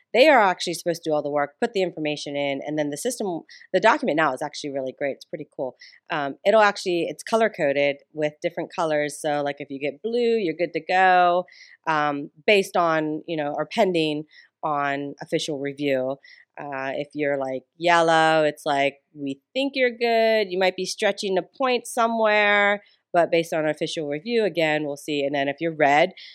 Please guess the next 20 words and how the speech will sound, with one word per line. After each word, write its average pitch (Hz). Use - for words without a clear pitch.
blank, 165
just 147
<laughs> -
blatantly, 180
you're 240
not 165
ready. 151
Like, 156
your 165
design 151
just, 160
just 160
flawed 139
somewhere. 117
So, -
um, 165
so 190
that's 302
pretty 208
cool. 143